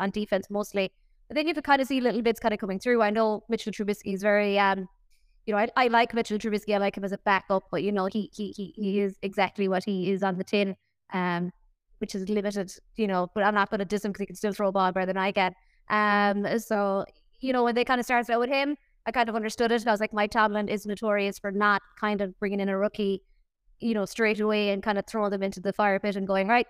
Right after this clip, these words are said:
it's all on you." Um, and then I suppose really they just kinda had to put Kenny Pickett in. It wasn't really going well at all. T J Watt had obviously got injured, um, which was a disaster for all involved.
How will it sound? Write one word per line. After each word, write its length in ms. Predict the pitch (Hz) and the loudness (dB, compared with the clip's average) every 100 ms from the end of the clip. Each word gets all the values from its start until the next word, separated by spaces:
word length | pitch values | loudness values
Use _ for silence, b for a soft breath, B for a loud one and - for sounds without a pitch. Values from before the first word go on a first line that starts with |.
| _ | _
it's 80 | - | 2
all 160 | 226 | 4
on 140 | 226 226 | 4 4
you." 220 | 226 220 - _ _ - | 2 0 -4 _ _ 0
Um, 540 | 214 208 208 208 202 - _ | 2 4 2 2 -2 -6 _
and 160 | 254 269 | 0 2
then 80 | 294 | 2
I 80 | 262 | 0
suppose 340 | 220 226 196 | 0 0 0
really 220 | 202 196 | -2 -2
they 120 | 190 | -2
just 160 | 185 185 | -4 -4
kinda 160 | 180 - | -8 -6
had 140 | 185 | -6
to 260 | - 254 - - | 0 0 0 -6
put 140 | 214 | -6
Kenny 200 | 214 190 | -4 -4
Pickett 240 | 196 185 | -4 -4
in. 120 | 190 175 | -2 0
It 80 | |
wasn't 260 | 190 214 - | 2 0 0
really 180 | 190 185 | -4 -2
going 200 | 190 185 | -2 0
well 240 | 180 180 - | 0 -2 0
at 140 | 185 | 0
all. 320 | 180 196 196 - _ _ | 2 2 0 -4 _ _
T 120 | - 214 | -6 -2
J 160 | 202 | 0
Watt 240 | 202 190 202 | 2 0 0
had 100 | 190 | -2
obviously 220 | 180 202 | -2 2
got 180 | 190 185 | 2 2
injured, 480 | 190 190 190 185 - - | 0 0 -2 -4 -6 -4
um, 580 | 190 190 185 185 185 - | 0 2 0 0 -4 -8
which 220 | - 196 - | -8 -6 -4
was 140 | 185 | -6
a 40 | |
disaster 560 | 185 180 180 180 - 190 | -4 2 4 2 0 -6
for 140 | - | 0
all 160 | 190 185 | 0 2
involved. 460 | 185 185 185 180 | 0 4 4 2